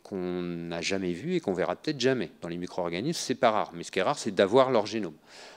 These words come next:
Euh, contrairement au single cell ici, où vous avez, euh, la, la, la première colonne, où là on est capable de séquencer des génomes de cellules uniques. Alors ça peut être intéressant pour faire du suivi, par exemple, d'espèces, euh, pathogènes.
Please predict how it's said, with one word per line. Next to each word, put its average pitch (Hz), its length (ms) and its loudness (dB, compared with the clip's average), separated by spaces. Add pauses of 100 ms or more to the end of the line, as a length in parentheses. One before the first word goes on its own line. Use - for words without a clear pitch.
(160)
Euh, 90 100 -6
contrairement 151 520 6
au 135 80 8
single 131 400 4
cell 131 360 4
ici, 160 480 -2
où 123 80 0
vous 107 280 0
avez, 123 440 8
euh, 95 220 4
la, 92 160 2
la, 92 180 2
la 98 120 2
première 123 340 -2
colonne, 131 300 6
où 123 80 6
là 123 100 10
on 127 140 8
est 113 100 8
capable 165 460 6
de 127 100 -2
séquencer 127 500 -2
des 127 140 2
génomes 113 320 2
de 143 80 0
cellules 127 400 0
uniques. 123 400 0 (320)
Alors - 140 -4
ça 107 120 2
peut - 140 4
être 107 140 8
intéressant 107 500 4
pour 120 160 2
faire 98 160 2
du 95 140 -2
suivi, 104 400 -4
par 90 180 4
exemple, 95 240 0
d'espèces, 98 560 0
euh, 92 160 0
pathogènes. 95 600 2